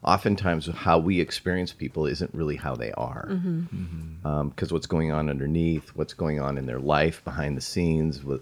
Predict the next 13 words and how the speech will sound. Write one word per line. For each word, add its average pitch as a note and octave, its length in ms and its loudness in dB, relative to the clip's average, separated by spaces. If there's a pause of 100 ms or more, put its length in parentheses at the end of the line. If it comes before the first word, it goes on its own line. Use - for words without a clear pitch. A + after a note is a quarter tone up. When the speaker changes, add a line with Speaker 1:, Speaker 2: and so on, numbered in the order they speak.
Speaker 1:
the D#2 100 2
baggage D2+ 460 2
they D#2 100 2
bring C#2+ 360 -2
from C#2 360 -2 (600)
their D#2+ 160 4
childhood, E2 720 4
from C#2 460 -4 (440)
their D2 640 0
Speaker 3:
Mm-hmm. D#2 200 -10
Speaker 1:
previous D#2 460 2
marriages, D#2 720 0
their C2+ 440 0